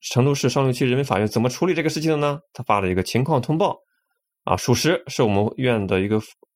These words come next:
副局长叫贺某，我们决定暂停贺某的职务和工作，并向受伤的医生和省人民医院表示最诚挚的歉意。惩罚措施是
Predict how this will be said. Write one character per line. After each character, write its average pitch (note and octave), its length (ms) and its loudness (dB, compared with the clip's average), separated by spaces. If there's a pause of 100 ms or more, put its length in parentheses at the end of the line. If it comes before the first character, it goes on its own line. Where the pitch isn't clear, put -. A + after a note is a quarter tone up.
(340)
副 - 100 0
局 D3+ 120 2
长 A2+ 280 0
叫 A2 300 0
贺 G3 300 -2
某， G2 280 2 (540)
我 G#2 100 0
们 A#2 160 2
决 A2+ 140 0
定 A2 240 -2
暂 B2+ 260 0
停 A#2 380 -2
贺 - 240 -2
某 G#2 100 2
的 E2+ 120 0
职 A2+ 180 -2
务 C3+ 160 2
和 - 160 -2
工 F3 180 0
作， F#3+ 160 0 (200)
并 A#2 200 2
向 G#2+ 320 0 (400)
受 - 160 0
伤 C#3 140 2
的 B2 100 2
医 C#3+ 140 0
生 D3+ 260 -2 (680)
和 A#2 260 0
省 B2 180 0
人 A2 140 2
民 C#3 100 0
医 E3 40 -2
院 F3 200 0 (140)
表 G2+ 140 0
示 C3+ 120 -2
最 D3 120 0
诚 - 180 -2
挚 C#3+ 120 -2
的 C3+ 60 0
歉 C#3+ 240 -2
意。 - 140 -6 (920)
惩 - 160 0
罚 A2+ 120 2
措 B2+ 140 0
施 C3 120 0
是 C3+ 280 0